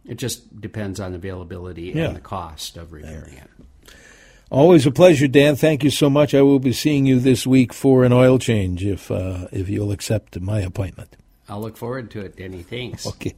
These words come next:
Speaker 2: How do we get in touch with you guys at Lloyd's?
Speaker 1: Well, come on over, like Denny's going to, to nine eighty-two Grand Avenue, uh, in Saint Paul. Uh, find us on the web. All this information will be there at lloyds automotive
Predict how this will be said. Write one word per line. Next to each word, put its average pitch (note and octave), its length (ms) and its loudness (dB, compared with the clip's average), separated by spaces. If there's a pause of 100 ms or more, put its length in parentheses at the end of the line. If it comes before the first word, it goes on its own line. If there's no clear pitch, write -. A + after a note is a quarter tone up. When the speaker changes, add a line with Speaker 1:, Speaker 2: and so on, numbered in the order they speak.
(300)
Speaker 2:
How C#3+ 120 2
do D#3+ 80 6
we D3 80 6
get D#3 180 8
in C3+ 60 2
touch - 260 4
with C#3+ 80 4
you C3+ 80 8
guys A#2 320 4
at G#2 80 0
Lloyd's? E2+ 400 -10 (140)
Speaker 1:
Well, G#2+ 80 -14
come C#3+ 200 -8
on D3+ 160 -4
over, A2 480 -8
like A2 300 -10
Denny's A#2 400 -6
going G2+ 420 -10
to, G2+ 260 -10
to - 200 -12
nine B2 680 -6
eighty-two A2+ 1120 -8 (480)
Grand G#2+ 320 -6
Avenue, G#2+ 580 -10 (180)
uh, A2 140 -14
in G#2+ 180 -8
Saint G#2 300 -10
Paul. G#2 400 -10 (560)
Uh, G2+ 140 -12
find A#2 260 -8
us A#2 160 -6
on A2+ 140 -6
the G#2 100 -6
web. A2 320 -8
All A2 180 -6
this A2 220 -10
information G#2 640 -10
will G2 80 -10
be G2+ 180 -10
there G2+ 440 -12
at G2+ 280 -14
lloyds A2 840 -10
automotive G#2+ 920 -8